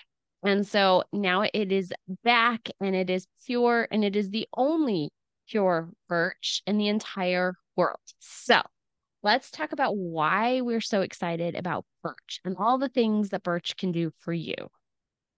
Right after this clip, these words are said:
So birch, just a few, couple things that we're gonna talk about really quick. It's really, really good for, um, when you've got some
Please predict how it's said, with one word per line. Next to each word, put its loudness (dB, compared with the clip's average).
So -2
birch, 0
just -10
a -4
few, 2
couple -2
things -2
that -2
we're -2
gonna 0
talk -4
about 0
really 0
quick. -6
It's -6
really, -2
really -2
good 0
for, 0
um, 0
when -2
you've -4
got 0
some -4